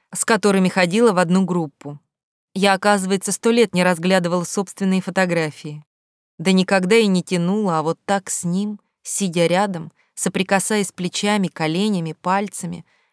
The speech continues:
было очень приятно смотреть их и вспоминать. Потом он наткнулся на снимок молодого отца, сразу помрачнел и отложил альбом в сторону. Я смущённо отодвинулась. Он снова осмотрелся.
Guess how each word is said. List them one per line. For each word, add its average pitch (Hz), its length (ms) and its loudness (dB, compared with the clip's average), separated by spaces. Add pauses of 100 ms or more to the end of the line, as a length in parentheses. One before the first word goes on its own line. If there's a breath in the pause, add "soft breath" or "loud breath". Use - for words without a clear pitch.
было 196 240 2
очень 185 400 -2
приятно 170 420 -4
смотреть 175 600 -6
их - 180 -18 (240)
и - 60 -16
вспоминать. 143 760 -14 (720)
Потом 262 300 0
он 202 100 4
наткнулся 185 540 0
на 170 80 0
снимок 208 400 -2
молодого 170 460 0
отца, 147 420 -8 (320 loud breath)
сразу 190 360 2
помрачнел 185 800 0 (260 soft breath)
и - 80 2
отложил 190 480 4
альбом 180 320 2
в - 60 -8
сторону. 147 580 -8 (400)
Я 175 180 0
смущённо 165 500 -2
отодвинулась. 151 840 -6 (840)
Он 196 160 2
снова 175 380 0
осмотрелся. 151 800 -8